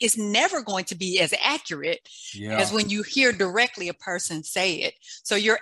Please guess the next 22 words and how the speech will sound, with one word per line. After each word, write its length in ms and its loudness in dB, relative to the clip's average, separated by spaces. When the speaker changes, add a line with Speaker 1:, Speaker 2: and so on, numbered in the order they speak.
Speaker 1:
adding 520 6
your 160 2
flavor 500 0
and 120 -6
your 140 -2
spin, 480 0
you 400 -4
know, 120 8
probably 280 6
because 320 4
you 160 0
might 180 8
have 80 4
been, 220 4
like 180 4
you 100 -2
said, 360 6
have 240 2
some 180 -4
other, 340 2
uh, 280 0
motives 880 2